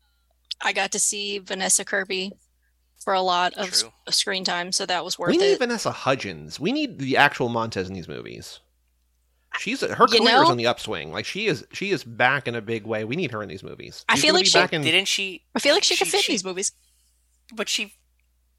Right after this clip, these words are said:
Speaker 2: kinda tanked herself with the
Speaker 3: No, no, no, she's
Speaker 2: Look,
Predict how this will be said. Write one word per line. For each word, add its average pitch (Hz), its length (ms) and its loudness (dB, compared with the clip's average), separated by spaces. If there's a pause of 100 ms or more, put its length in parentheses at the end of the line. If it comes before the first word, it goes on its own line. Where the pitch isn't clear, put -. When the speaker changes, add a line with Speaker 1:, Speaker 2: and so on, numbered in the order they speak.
(140)
Speaker 2:
kinda 233 360 0 (340)
tanked 208 320 -10
herself 110 520 -6
with 110 260 -12
the 107 260 -6 (320)
Speaker 3:
No, 160 180 2
no, 180 140 4
no, 175 160 2
she's 180 180 -4
Speaker 2:
Look, 143 60 -2